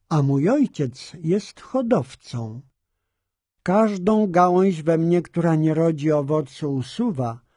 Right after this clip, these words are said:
a każdą rodzącą owoc oczyszcza, żeby rodziła więcej owocu. Wy już jesteście czyści dzięki słowu, które do was powiedziałem. Pozostańcie w jedności ze mną,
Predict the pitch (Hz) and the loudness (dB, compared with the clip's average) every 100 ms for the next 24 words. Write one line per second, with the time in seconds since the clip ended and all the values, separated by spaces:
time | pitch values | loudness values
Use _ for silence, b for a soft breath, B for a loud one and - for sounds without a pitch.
0 | _ _ - 151 - 170 143 139 156 151 | _ _ -6 -4 0 0 0 0 0 2
1 | 147 135 139 202 220 202 - 214 220 - | 0 0 0 2 2 -2 -2 -2 -2 0
2 | 190 170 190 190 - - - 185 - - | 0 2 -2 -4 -10 -18 -4 -4 -4 -6
3 | 233 - - - 131 120 - _ - 160 | -6 -6 -10 -6 -6 -8 -14 _ -2 0
4 | 160 175 175 151 165 156 143 208 233 220 | 2 2 0 0 0 0 2 0 2 0
5 | - 214 214 202 139 110 - - - 143 | -2 -4 -2 -4 -6 -8 -12 -20 -20 -20
6 | _ _ _ _ _ _ _ _ - 160 | _ _ _ _ _ _ _ _ -4 0
7 | 214 220 254 - 165 156 - 180 160 - | 2 4 2 0 0 0 2 0 0 -2
8 | 175 - 180 156 - 190 160 196 196 185 | -4 0 0 -2 -4 -6 0 2 2 -2
9 | - 202 208 156 139 - 147 143 131 139 | -6 -2 -2 -2 -4 -4 -2 -2 -2 -2
10 | 131 120 - 143 127 131 120 131 120 120 | -2 -6 -8 -6 -2 -2 -2 -2 -2 -4
11 | 127 131 _ _ _ _ _ _ _ _ | -6 -10 _ _ _ _ _ _ _ _
12 | 175 151 165 151 - 214 233 226 214 190 | 0 2 0 -2 0 0 2 0 0 2
13 | 160 143 165 185 - - 143 135 208 240 | 2 2 2 2 -2 -6 -4 0 0 0
14 | 175 135 127 | 0 0 -2